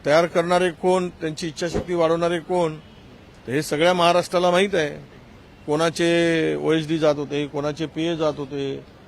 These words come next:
कोण तडजोडी करत होत्या, कोण त्याच्यातून मार्ग काढत होते आणि त्यांची हिंमत कशी वाढवत होते, हे पाप कोणाचं आहे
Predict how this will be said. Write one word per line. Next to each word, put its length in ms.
कोण 160
तडजोडी 380
करत 240
होत्या, 460
कोण 240
त्याच्यातून 360
मार्ग 380
काढत 260
होते 420
आणि 220
त्यांची 260
हिंमत 240
कशी 160
वाढवत 340
होते, 360
हे 600
पाप 460
कोणाचं 440
आहे 420